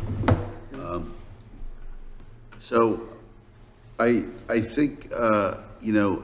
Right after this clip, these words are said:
as, when we talk about education, I automatically think of the schools. So does the E A C have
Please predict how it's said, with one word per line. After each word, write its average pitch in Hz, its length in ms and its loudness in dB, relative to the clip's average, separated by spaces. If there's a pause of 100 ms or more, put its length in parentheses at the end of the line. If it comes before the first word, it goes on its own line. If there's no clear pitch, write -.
as, 98 200 -2
when 110 140 4
we 110 80 6
talk 113 260 -2
about 107 220 4
education, 92 800 0
I 85 140 0 (200)
automatically 101 540 -2
think 95 140 -8
of 98 80 -6
the 92 120 -4
schools. 82 600 -8 (680)
So 92 400 2 (240)
does 95 500 2 (200)
the - 80 -2 (160)
E 107 160 8
A - 20 4
C 107 340 2
have 90 560 0